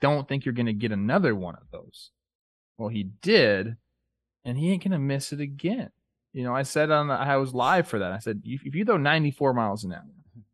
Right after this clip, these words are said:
you're throwing fastballs to Yordan Alvarez, and you throw it over the plate, you miss your spot, it's gonna get hit hard."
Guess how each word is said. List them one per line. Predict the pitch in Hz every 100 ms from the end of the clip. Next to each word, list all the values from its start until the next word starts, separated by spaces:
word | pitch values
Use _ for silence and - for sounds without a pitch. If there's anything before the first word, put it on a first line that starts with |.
| _ _ _ _ -
you're | 131
throwing | 139 135
fastballs | 127 131 131 - 127 120
to | 113
Yordan | 110 120 120 113 113
Alvarez, | 113 98 98 87 95
and | 104
you | 107
throw | 131
it | 127
over | 139 135
the | 127
plate, | - 127
you | 101
miss | 123 131 -
your |
spot, | 131 131 156 131 _ _ _ _ _ _ _ _ _ -
it's | 147
gonna | 139 196 208
get | 185
hit | 156 185 160
hard." | - 143 87